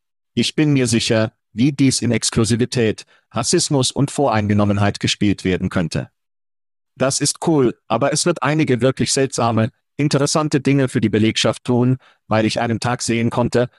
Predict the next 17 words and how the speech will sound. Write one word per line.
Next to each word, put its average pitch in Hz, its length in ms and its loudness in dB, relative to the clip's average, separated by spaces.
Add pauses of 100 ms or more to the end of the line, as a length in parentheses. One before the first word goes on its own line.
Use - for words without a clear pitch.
(140)
an 113 140 -2
dem 107 160 0
Big - 160 -2
Brother 123 280 0
dich 113 140 -4
den 101 180 0
ganzen 127 360 0
Tag 113 240 -4
beobachtet 113 560 -4
und - 240 -4
allen 113 260 -2
einen 120 260 0
Bericht 120 320 -2
darüber 104 320 0
gibt. - 280 -4
Job 117 180 -2
ist, - 280 -6